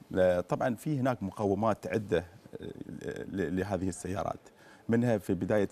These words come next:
ك-، ال-، ال-، التكنولوجيا، تطوير التكنولوجيا والأبحاث والتطوير.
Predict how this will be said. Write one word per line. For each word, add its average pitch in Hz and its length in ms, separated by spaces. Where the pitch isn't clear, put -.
ك-، - 60
ال-، 82 220
ال-، 80 520
التكنولوجيا، 104 680
تطوير 98 340
التكنولوجيا 92 420
والأبحاث 85 460
والتطوير. - 520